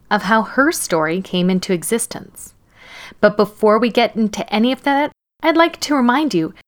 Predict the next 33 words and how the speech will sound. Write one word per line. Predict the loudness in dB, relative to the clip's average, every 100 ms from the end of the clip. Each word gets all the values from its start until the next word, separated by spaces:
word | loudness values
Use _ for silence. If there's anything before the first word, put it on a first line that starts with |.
| 0
that | 0 0
we | 0 0
will | 2 0
be | 0
doing | 0 0 -2 -4 -4
our | -4 -4 _
first | -2 0 0 -6 -12 _ _ _ _ -2
ever | 0 0 -2 -4 -10 _ _ _ -12 -2
episode | -2 -2 -6 -8 -10 -14 -20 -20 -14 0
based | 2 2 0 -2
on | 0
listener | -2 -2 -4
questions. | -4 -4 -6 -6 -14 -18 -16 -16 -16 -20 -20 -20 -20 -20 -6
If | -2
you | 0 2
have | 2 2
something | 2 0 2 2
you'd | 2 2
like | 0 -2
to | -2 0
know | 2
more | 2
about, | 2 2 2 0 -4 -12
I | -6
encourage | -4 0 0 0
you | -2
to | -2 0
visit | -2 0
our | 0 0
website, | -2 -4 -4 -4 -6 -20 -20 -6
W | 2 4 4 2
W | 2 2 0
W | 2 0 0 0 -2